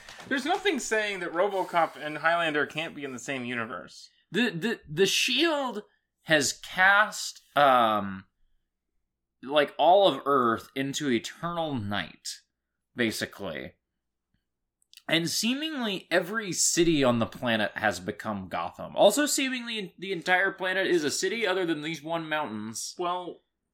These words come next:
Speaker 1: we just only hung out in New York. Is it New
Speaker 2: But
Speaker 1: York?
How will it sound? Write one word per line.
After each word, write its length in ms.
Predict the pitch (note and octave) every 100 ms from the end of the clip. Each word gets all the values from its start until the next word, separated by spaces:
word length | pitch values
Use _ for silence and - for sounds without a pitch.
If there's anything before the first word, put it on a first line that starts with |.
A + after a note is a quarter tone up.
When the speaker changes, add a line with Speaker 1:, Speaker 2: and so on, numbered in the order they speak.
| _
Speaker 1:
we 200 | F3 G#3+
just 400 | A3 A#3+ G3+ - -
only 380 | F3+ F#3 F3+ E3+
hung 280 | - E3+ E3
out 380 | E3 D#3 D#3 - -
in 300 | C#3+ C#3+ C#3+
New 60 |
York. 840 | C3+ C3 B2+ B2+ C3+ C3+ A#2+ - - - _ _ _ _ _ _ _
Is 120 | C#3 C#3+
it 80 |
New 40 | C#3+
Speaker 2:
But 140 | G#3+
Speaker 1:
York? 340 | D3 E3+ G#3+